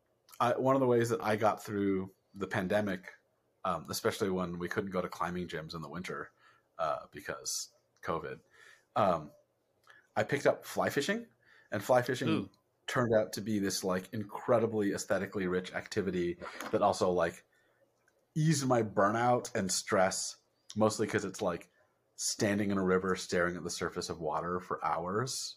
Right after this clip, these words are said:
Speaker 1: which is, I think, the opposite of Zoom and the opposite of a research life. Um, but it's definitely clear that when I don't have enough time and I can't get out,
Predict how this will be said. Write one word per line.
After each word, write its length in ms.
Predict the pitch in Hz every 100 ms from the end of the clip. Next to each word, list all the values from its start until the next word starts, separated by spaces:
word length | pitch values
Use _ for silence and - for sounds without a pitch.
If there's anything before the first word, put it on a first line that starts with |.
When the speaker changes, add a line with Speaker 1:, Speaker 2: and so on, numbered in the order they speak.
| -
Speaker 1:
which 200 | 87 -
is, 320 | - - - _ _ _ _ _ -
I 80 |
think, 180 | 90 87
the 140 | 90 -
opposite 520 | 87 - 87 82 -
of 160 | 92 82
Zoom 460 | 80 80 78 78 80 - -
and 100 | 95
the 100 | 80
opposite 500 | - 78 80 76 71 _ _ _ _ _ -
of 100 | 90
a 60 | 78
research 420 | 78 85 87 -
life. 380 | 92 110 - _ _ - - _ -
Um, 240 | 95 80
but 140 | 87 101
it's 120 | 107
definitely 520 | 101 131 131 139 127
clear 180 | 123 110
that 80 | 98
when 100 | 92
I 60 | 90
don't 280 | 85 107 110
have 200 | 107 104
enough 180 | 98
time 460 | - 98 95 82 73
and 80 | 82
I 60 | 82
can't 320 | - 101 101
get 120 | 95
out, 340 | 92 82 80